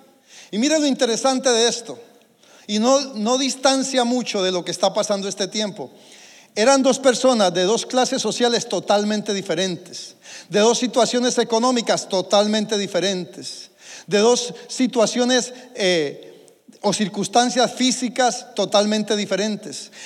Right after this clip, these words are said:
El uno era el principal de la sinagoga, era un hombre importante,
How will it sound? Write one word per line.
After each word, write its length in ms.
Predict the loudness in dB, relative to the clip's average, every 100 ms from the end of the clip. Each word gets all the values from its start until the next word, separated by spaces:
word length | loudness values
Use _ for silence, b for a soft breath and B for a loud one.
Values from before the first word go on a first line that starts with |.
| B
El 160 | 4
uno 180 | 6 6
era 100 | 6
el 120 | 6
principal 640 | 4 2 2 0 6 6 8
de 80 | 6
la 120 | 4
sinagoga, 760 | 2 0 2 2 0 -2 -8 -12 -20 -20 b b b b
era 180 | 4 4
un 140 | 6 4
hombre 260 | 4 2
importante, 920 | 2 0 0 0 2 2 0 -4 -6